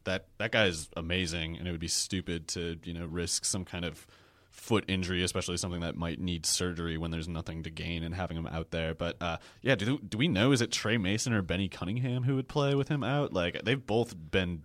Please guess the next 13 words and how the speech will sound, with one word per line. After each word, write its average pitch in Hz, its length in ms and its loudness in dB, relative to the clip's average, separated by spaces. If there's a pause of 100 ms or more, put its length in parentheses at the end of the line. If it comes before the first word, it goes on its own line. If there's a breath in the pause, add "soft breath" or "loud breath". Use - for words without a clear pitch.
(140)
you 90 180 -2
know, 80 140 -2
non-existent 87 880 -2
since 90 240 -2
Gurley 90 320 2
took - 240 -2
over, 87 420 0 (400 soft breath)
and 82 380 -6
Mason's 95 400 0
had 95 140 2
a 87 40 2
miserable 87 500 0
year. 82 420 0